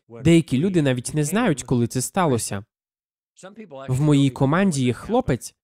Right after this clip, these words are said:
спікер зі «Stand to Reason». Він був атеїстом, а став християнином. Він розуміє, що проходив цей процес, але не має уяви, коли саме став християнином. І це стосується багатьох людей.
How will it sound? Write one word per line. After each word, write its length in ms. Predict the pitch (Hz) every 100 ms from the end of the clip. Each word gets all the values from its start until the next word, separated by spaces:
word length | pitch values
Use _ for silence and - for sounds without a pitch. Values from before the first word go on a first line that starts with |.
| _
спікер 500 | - - 254 233 127
зі 160 | 110 135
«Stand 460 | 127 151 151 - -
to 140 | 190
Reason». 520 | 175 113 101 101 202 117 107 110 117
Він 140 | 147 143
був 180 | 185 -
атеїстом, 600 | 135 - 196 220 - 117
а 80 | 123
став 240 | 123 117 -
християнином. 840 | - 135 - 175 208 170 104 101 131 120 120 110 120 143 -
Він 300 | 101 156 160
розуміє, 560 | 147 131 131 190 180
що 180 | - 135
проходив 480 | - 120 - 196 -
цей 180 | - 117
процес, 600 | - 147 - 175 - - _ _
але 220 | - 156 143
не 120 | 123
має 300 | 127 151 120
уяви, 680 | 113 117 139 135 117 - - 120
коли 220 | 165 131
саме 360 | - 247 156 113
став 240 | - 101
християнином. 760 | - 117 - 180 190 123 95 92 - - _ _ 123 123 120 120 135
І 60 |
це 160 | - 185
стосується 640 | - 123 - 202 160 127
багатьох 540 | 110 98 110 - 202 117
людей. 380 | 123 151 101